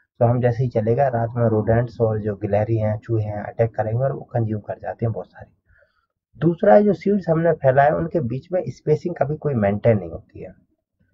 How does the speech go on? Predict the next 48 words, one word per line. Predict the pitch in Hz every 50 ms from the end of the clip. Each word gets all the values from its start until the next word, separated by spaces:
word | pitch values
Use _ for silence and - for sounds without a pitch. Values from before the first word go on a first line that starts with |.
| _ _ -
और | 110 113 110
जैसे | 104 - - 113 107 107 - 131
ही | 117
बाहर | 104 104 104 113 123 127 123
है | 120
तो | - - 113
जैसे | 104 113 110 - 120
बोला | 107 104 107 107 110 110 110
कि | 110 - 107 98 95 92 92 _ _ _ _ - -
धूप | 101 110 113 117 113 117
में | 117 113 110
कुछ | - 113 113 -
छटक | 117 110 - 107
गए, | 101 98 104 104 101 101 98 - - _
कुछ | - - 101 104 101 - -
बारिश | - 87 - 98 101 104 113 113 - -
में | 113 104
बह | 98 101 98
गए, | 101 113 117
तो | - - 208
ये | 214 214 202
impact | - - 147 - 156 156 156 -
पड़ता | - - 101 - - 95
ही | 87 85
है। | - - - _ - - - _ _ _ _ _ _ _ _ _ _ _ _ _ _ _ _ _ -
अब | 151 156 143
basically | 156 165 170 160 185 170 - 170 170 170 170
देख | 160 160 156 156
लिया | 156 151 147 143
जाए | 147 143 143
अपना | 135 - 143 139 135
method | 127 120 120 117 117 123 131 131 131
कि | - 135
हम | 123 123 127 131 131 123 - _ _ _ _ _ _ -
जो | 120
direct | 117 113 113 117 120 127 123 -
seed | - - 127 120 110
sowing | - - 120 113 123 131 127
करते | - 110 110 113 - 117
हैं | 117 117
वो | 117 113 117 117
को-, | 110 - - 113 110 -
किस | 131 117 -
किस | - - 120 117 -
तरीके | - 113 113 113 113 117
से | 113 - 113
करते | - - 110 113 - 113
हैं। | 110 117 113